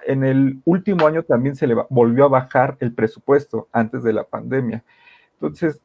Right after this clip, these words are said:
eh, algo que veníamos pensando es que la normalidad que dejamos atrás, la normalidad que dejamos atrás, es decir, precarización laboral, eh, recortes a la salud, educación, destrucción ambiental,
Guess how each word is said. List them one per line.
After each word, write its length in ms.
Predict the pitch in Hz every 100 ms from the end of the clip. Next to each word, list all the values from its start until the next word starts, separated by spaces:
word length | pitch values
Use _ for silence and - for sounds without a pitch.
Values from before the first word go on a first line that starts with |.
| _
eh, 280 | 143 127 123 -
algo 280 | 156 175 170
que 360 | 123 117 120
veníamos 460 | 135 127 135 139 135
pensando 800 | - 139 131 160 147 123 127 139 _ _ _
es 140 | 143 135
que 240 | 175 -
la 160 | - 139
normalidad 640 | 143 143 147 143 147 175
que 120 | -
dejamos 520 | 170 139 156 151 156 131
atrás, 500 | - 113 107 - _
la 160 | 135 120
normalidad 560 | 127 123 127 127 147
que 80 | -
dejamos 420 | 120 131 139 135
atrás, 480 | 135 - 104 110 - _ _ _
es 80 | 117
decir, 280 | 113 127 117
precarización 720 | 110 - 98 113 123 - 117
laboral, 600 | 107 107 113 113 117 127 - _ _
eh, 180 | - 113
recortes 460 | 104 98 123 120 117
a 60 |
la 100 | 127
salud, 340 | 104 123 120 120
educación, 640 | 107 - - - 131 127
destrucción 560 | 113 - 117 - 131 127
ambiental, 640 | 123 123 120 117 123 147